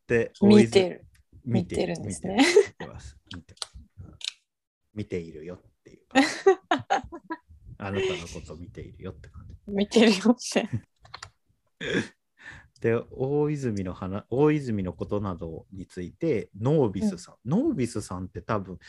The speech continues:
Speaker 1: あれだよな、あの、萩尾本界隈から来た人で、
Speaker 2: 多分そう
Speaker 1: ひぐ-、樋口塾界隈
Speaker 2: だと思います。うん。
Speaker 1: の人じゃないよね。
Speaker 2: ありがたい。ありがたいですね。
Speaker 1: ありがたい。一度きりの大泉の話について、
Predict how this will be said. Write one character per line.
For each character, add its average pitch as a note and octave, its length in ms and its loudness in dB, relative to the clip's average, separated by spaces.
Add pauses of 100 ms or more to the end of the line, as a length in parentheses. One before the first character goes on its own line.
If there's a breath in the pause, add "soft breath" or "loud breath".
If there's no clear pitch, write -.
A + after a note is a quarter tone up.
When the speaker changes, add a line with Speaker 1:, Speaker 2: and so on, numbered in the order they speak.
(680 soft breath)
Speaker 1:
あ A2 40 -4
れ G#2+ 140 2
だ G#2 120 0
よ F2 120 -2
な、 F#2 280 -6
あ F#2+ 160 -8
の、 E2+ 380 -12 (580)
萩 C#3+ 320 2
尾 D#3 100 6
本 D3 220 2
界 C#3+ 220 4
隈 F#2 180 2
か F2+ 140 -12
ら F2 100 -12
来 - 180 -16
た F#2 80 -6
人 - 200 -6
で、 C4+ 60 4
Speaker 2:
多 - 0 -
分 B3+ 340 8
そ B3+ 400 6
う - 20 4
Speaker 1:
ひ A#3+ 60 4
ぐ-、 A#3 100 -2
樋 B2+ 160 0
口 - 20 -4
塾 B2 320 -2
界 A#2 280 2
隈 G3+ 100 2
Speaker 2:
だ G3 60 2
と - 60 -4
思 F#3+ 120 -6
い - 20 -12
ま F#3+ 180 -8
す。 - 200 -20
う A3 100 6
ん。 B3 140 8
Speaker 1:
の G#3+ 60 6
人 G3+ 180 -2
じ F#3+ 80 -6
ゃ G3+ 40 -4
な G#3+ 140 2
い G3+ 60 2
よ - 20 -6
ね。 G#3+ 60 4
Speaker 2:
あ G#3+ 80 4
り F3 100 -8
が - 0 -
た G#3 220 2
い。 F3+ 120 -8 (300)
あ F#3 100 -10
り F#3+ 160 -6
が G3 140 -6
た F#3+ 240 -6
い G3+ 80 -8
で G#2+ 120 -6
す F#2+ 120 -12
ね。 F#2 60 -12
Speaker 1:
あ - 40 -12
り - 80 -16
が - 80 -14
た - 20 -
い。 - 20 -20 (680 soft breath)
一 D3+ 240 -4
度 D3+ 120 2
き D3+ 160 -4
り D3+ 100 -2
の A#2 280 2
大 B2+ 100 2
泉 A2+ 260 -2
の F#2 120 -2
話 G2 400 -6
に F2+ 140 -8
つ - 140 -16
い E2 60 -14
て、 - 180 -20